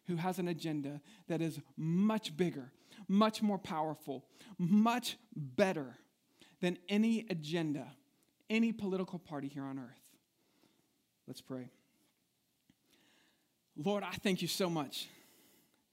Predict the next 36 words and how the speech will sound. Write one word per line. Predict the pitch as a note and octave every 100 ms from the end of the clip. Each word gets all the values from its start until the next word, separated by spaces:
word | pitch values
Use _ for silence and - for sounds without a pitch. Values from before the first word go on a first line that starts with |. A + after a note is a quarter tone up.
| _ _ _ -
that | G3
even | C4 C4+ B3
when | A3+
this | A#3 A#3
world | A#3 A3
seems | A#3 G#3 -
chaotic | G#3+ F3+ G#3+ A#3 F3+
because | F#3+ G3+ G3
of | F#3
the | E3+ E3 - - -
politics | A#3 A#3 A3 A3 A3+ A3 G#3+
and | E3
because | D3+ G#3
of | G3
the | G3+ D3+
situations | - A#3+ G#3+ G3+ A3 A#3 G#3 G#3
that | F3+ - - -
come | A#3 A3 G#3+ F#3+
whenever | F#3+ F3+ G#3 A#3 A#3
there | G#3
is | F#3+
a | F3
government | F3+ G#3+ G#3 G3+ -
or | E3+ E3+ - -
authority | - - G#3+ G3+ G3 F#3+ D#3+
given | F#3 F#3 F#3
to | F3+
men | E3 F#3 G3 G3+ G#3 - _ _ _ _ -
who | F#3
are | E3+
imperfect, | D#3 D3+ - F#3+ - F#3 - _ _ _ _ _ _ _
Lord, | E3 F3
I | F3 F3+
pray | - G3 E3+
that | D#3+
we | D#3 E3 G3+ G3+